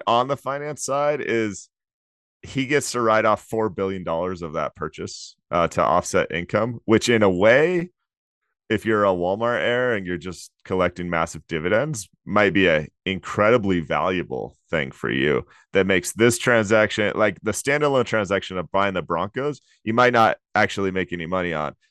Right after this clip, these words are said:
but the tax write-off of four billion dollars that you can use for the next decade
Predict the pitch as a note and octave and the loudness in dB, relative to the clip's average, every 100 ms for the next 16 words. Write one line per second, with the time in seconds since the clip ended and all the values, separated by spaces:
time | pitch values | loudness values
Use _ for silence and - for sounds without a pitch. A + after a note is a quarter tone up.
0 | - G#2+ G2 - B2+ D3 B2 G2+ F#2+ F#2 | -4 -2 0 2 2 4 4 6 4 2
1 | F2 - A#2 A2+ E2 G#2+ G2 F2+ G2 A#2 | -4 -4 0 2 2 0 0 0 2 4
2 | F#2 D#2 - _ _ G2 G2 F2+ G2 F#2+ | 2 -2 -10 _ _ -6 -6 -8 -4 -4
3 | F#2 - F2 F2+ F2 - F#2 G2+ C#3 D#3 | -2 -4 -2 -2 -4 -4 -4 -2 -2 -2
4 | D#3 | -4